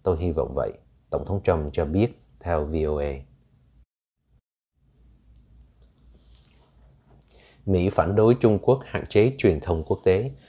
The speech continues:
Hãng tin Fox News cho biết, chính quyền Tổng thống Trump hôm thứ Ba, ngày mười bảy tháng ba, đã phản đối mãnh liệt việc Bắc Kinh hạn chế hoạt động của ba tập đoàn truyền thông lớn của Mỹ tại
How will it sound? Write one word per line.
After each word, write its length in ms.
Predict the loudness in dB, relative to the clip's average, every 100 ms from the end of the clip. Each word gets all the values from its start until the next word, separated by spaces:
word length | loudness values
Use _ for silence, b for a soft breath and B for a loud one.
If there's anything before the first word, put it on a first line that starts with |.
| B
Hãng 200 | B -6
tin 120 | -2 0
Fox 180 | 0
News 360 | -2 0 2 0
cho 140 | 0 -2
biết, 360 | 2 2 2 b b b b
chính 180 | -4 -2 2
quyền 200 | 2 2
Tổng 160 | -4
thống 140 | -4 0
Trump 280 | 0 0
hôm 160 | -2 -4
thứ 120 | -4 0
Ba, 320 | 2 2 0
ngày 140 | -4
mười 100 | -6
bảy 180 | -6 -6
tháng 220 | -6 -6
ba, 340 | -4 -4 -4 -8
đã 100 | -6
phản 240 | -6 -6 -4
đối 220 | -4 -4
mãnh 200 | -6 -4
liệt 340 | -2 -2 -4 -8
việc 220 | -8 -4
Bắc 180 | -6 -4
Kinh 180 | -6 -6
hạn 300 | -8 -12 -12
chế 360 | -6 -4 -4 -8 B B B B
hoạt 200 | -4 0
động 200 | 0 -2
của 100 | 0
ba 120 | 2
tập 220 | 2 0 -2
đoàn 240 | -4 -4
truyền 240 | -4 -4 -4
thông 240 | -6 -2
lớn 280 | 0 0 -4 b b b b b
của 140 | -2
Mỹ 180 | -2 -2 -2
tại 160 | -4